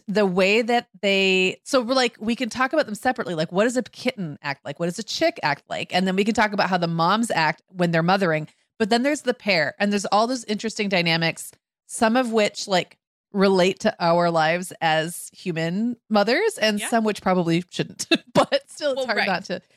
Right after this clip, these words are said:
Speaker 1: it's hard not to let them.
Speaker 2: It's hard not to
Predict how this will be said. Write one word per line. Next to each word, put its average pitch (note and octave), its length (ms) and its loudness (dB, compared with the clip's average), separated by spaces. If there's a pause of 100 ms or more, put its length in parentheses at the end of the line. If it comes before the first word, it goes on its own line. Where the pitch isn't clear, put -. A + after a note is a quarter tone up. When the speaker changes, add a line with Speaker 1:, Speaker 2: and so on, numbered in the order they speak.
Speaker 1:
it's - 160 0
hard D4 220 2
not A3+ 160 -2
to A3+ 80 -16
let E3 240 -14
them. - 140 -20 (280)
Speaker 2:
It's G#3 140 -20 (100)
hard G3 220 -18
not F#3+ 160 -12
to G3+ 120 -20